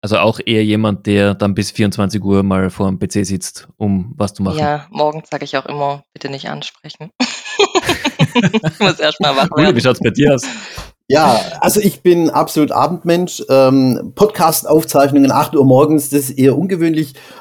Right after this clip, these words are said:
Speaker 3: Ähm, ähm, also abends um halb elf, da kannst du mit mir super Dinge tun. Ähm, gar kein Problem. <laughs>
Speaker 1: Wunderbar. F-, finde ich gut. Bin ich, bin ich genauso.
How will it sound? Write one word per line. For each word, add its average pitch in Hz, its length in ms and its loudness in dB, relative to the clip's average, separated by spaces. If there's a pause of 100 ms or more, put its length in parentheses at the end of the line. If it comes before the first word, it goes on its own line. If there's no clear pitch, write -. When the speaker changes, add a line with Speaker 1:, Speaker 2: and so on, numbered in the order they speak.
(120)
Speaker 3:
Ähm, 131 420 4 (100)
ähm, 131 440 4
also 165 340 2 (380)
abends 208 340 2
um 185 240 2
halb 156 220 4
elf, 147 240 2
da 143 100 4
kannst 139 280 0
du 143 100 6
mit 135 180 4
mir 135 160 4
super 139 260 -4
Dinge 131 240 2
tun. 131 320 -2 (300)
Ähm, 117 460 2 (320)
gar 120 120 0
kein 135 220 2
Problem. 107 360 2 (440)
<laughs> - 460 -8
Speaker 1:
Wunderbar. 120 360 0
F-, 226 480 -2
finde 170 200 4
ich 160 80 -4
gut. 110 260 0
Bin 135 100 4
ich, 135 200 -2
bin 127 140 0
ich 131 100 -6
genauso. 98 320 0